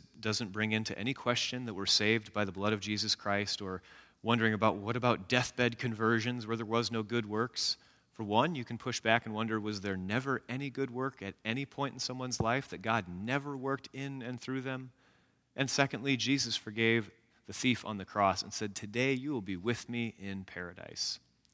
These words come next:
It doesn't change that we're saved by grace and faith. But the call is again and again to make sure that what we believe and have experienced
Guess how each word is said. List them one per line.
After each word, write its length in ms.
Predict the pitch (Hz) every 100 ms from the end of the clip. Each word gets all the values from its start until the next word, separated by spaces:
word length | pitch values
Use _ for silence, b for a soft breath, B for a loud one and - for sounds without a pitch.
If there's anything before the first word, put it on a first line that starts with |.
| b b b b b -
It 80 | 135
doesn't 240 | 175 175
change 380 | - 143 135 110
that 60 | 92
we're 100 | 98
saved 500 | - 117 113 101 -
by 140 | 95
grace 440 | 90 98 98 -
and 140 | - 90
faith. 460 | - 80 80 - _ _ _ _ _ _ _ _ _ _ _ _ _
But 120 | -
the 80 | 110
call 440 | - - 139 143 -
is 220 | 90 -
again 340 | 101 117 123 120
and 140 | 110
again 320 | 92 90 90
to 120 | -
make 160 | 107 113
sure 440 | - 120 110 98 b b b b
that 100 | 107
what 180 | 104 92
we 100 | 113
believe 600 | 90 90 110 127 131 120
and 120 | 95
have 240 | 92 90 - _ _
experienced 960 | 98 - - 101 123 139 147 - -